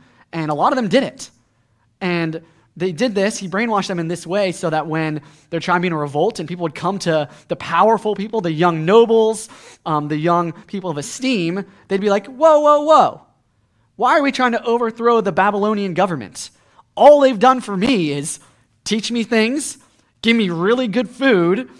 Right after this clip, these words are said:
and give me an awesome job. Why would we ever wanna overthrow this?" See, that's what King Neb tried to do. He tried to make the Jewish people his people so that they would stand up for him.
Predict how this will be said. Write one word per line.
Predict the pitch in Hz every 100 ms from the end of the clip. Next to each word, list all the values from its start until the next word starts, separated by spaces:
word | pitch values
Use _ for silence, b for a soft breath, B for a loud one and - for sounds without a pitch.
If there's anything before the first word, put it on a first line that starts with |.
| B
and | 202 170
give | 240
me | 226
an | 190 - -
awesome | 214 247 240 247 240
job. | 156 170 220 165 82 - - b b b b
Why | 196 294
would | 302
we | 294
ever | 269
wanna | 262 254
overthrow | 233 202 202 254
this?" | 196 - - - - - _ _ _ _
See, | -
that's | 185 226 277
what | 247 247
King | 233 208 196
Neb | 208 175 151 165 b b b
tried | - 202
to | 185
do. | 175 151
He | 143
tried | 208 220
to | 196
make | 175 190 190 - B B
the | 165
Jewish | 139 147 214 196
people | - 233 151
his | 131 - 202 185
people | - 202 123 107 127 b b
so | -
that | 135
they | 160
would | 147
stand | - - 175 180 160
up | 156 147 - b b
for | _ 147
him. | 156 127